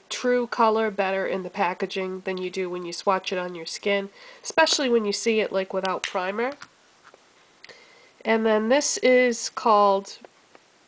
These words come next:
Give Me Liberty of London, and this is, this is a matte. Sorry, I'm really not used to doing videos this way.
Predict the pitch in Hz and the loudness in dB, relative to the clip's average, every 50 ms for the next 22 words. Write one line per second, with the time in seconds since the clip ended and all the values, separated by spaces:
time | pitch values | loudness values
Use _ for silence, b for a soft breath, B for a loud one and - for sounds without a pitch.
0 | - 190 190 214 240 254 247 262 285 311 302 277 240 233 220 220 240 233 240 240 | -16 -8 0 4 4 4 4 4 0 -2 0 2 4 4 4 6 6 4 4 4
1 | 240 240 - - 220 226 226 226 - - - - 214 208 190 185 185 190 202 214 | 0 0 2 4 4 4 4 2 -2 -14 -8 -4 0 0 0 0 0 -2 -2 -2
2 | 240 294 339 339 _ _ _ _ _ _ _ _ _ _ - - 208 208 202 202 | -2 -2 -4 -10 _ _ _ _ _ _ _ _ _ _ -8 -2 0 0 0 0
3 | 208 214 220 - - 240 233 226 220 214 208 - - - - - _ _ _ _ | 0 -2 -2 -2 2 4 4 4 4 0 -2 -6 -10 -12 -12 -14 _ _ _ _
4 | _ - 214 202 - - 262 233 247 240 226 202 185 180 175 180 185 202 220 233 | _ -10 -8 -8 -6 -6 -2 0 0 0 0 0 -2 -4 -2 -2 0 0 0 -2
5 | - - _ - - _ _ - _ _ _ _ _ - - - - _ _ _ | -4 -6 _ -20 -20 _ _ -20 _ _ _ _ _ -16 -16 -16 -16 _ _ _
6 | _ _ _ _ _ _ _ _ _ _ _ _ _ _ _ _ _ _ _ _ | _ _ _ _ _ _ _ _ _ _ _ _ _ _ _ _ _ _ _ _
7 | _ _ _ _ _ _ _ _ - - _ _ _ _ - - - - - - | _ _ _ _ _ _ _ _ -20 -20 _ _ _ _ -2 -2 -2 -2 -4 -8
8 | - - _ _ _ _ - - - 208 190 190 185 190 190 175 185 190 196 214 | -12 -14 _ _ _ _ -10 -2 2 4 6 8 8 8 8 6 6 6 8 8
9 | 220 220 220 214 208 202 196 196 185 185 - 190 208 226 - - - 202 202 247 | 10 10 10 10 8 8 8 6 6 4 4 4 2 2 2 2 -2 0 4 6
10 | 240 226 220 208 190 208 196 202 196 190 185 185 185 - - 180 - - - - | 6 6 6 2 0 -2 -2 0 0 -2 -2 -4 -6 -8 -10 -10 -8 -8 -6 -6
11 | 170 170 165 170 | -6 -6 -6 -10